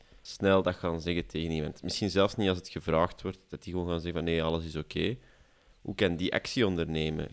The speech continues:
Kan die misschien heel laagdrempelig met iemand gaan spreken?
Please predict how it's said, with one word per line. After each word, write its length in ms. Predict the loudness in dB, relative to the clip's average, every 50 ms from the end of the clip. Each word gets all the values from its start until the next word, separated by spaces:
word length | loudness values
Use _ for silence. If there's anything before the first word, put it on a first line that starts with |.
| -8
Kan 220 | -4 -2 -2 0 0
die 160 | 0 -2 -2
misschien 300 | -2 -4 -6 -6 -6 -4
heel 420 | -2 0 2 2 2 2 0 -2 -2
laagdrempelig 800 | 0 0 0 0 -2 -4 -2 0 0 0 0 -2 -4 -4 -4 -4
met 120 | -6 -4
iemand 680 | -4 -4 -4 -4 -4 -6 -6 -8 -8 -8 -8 -8 -10 -14 _ -20 -20 _ -20 -20
gaan 360 | -18 -16 -8 -4 -2 -2 -2
spreken? 640 | -4 -2 0 2 4 4 4 2 0 -2 -2 -2 -4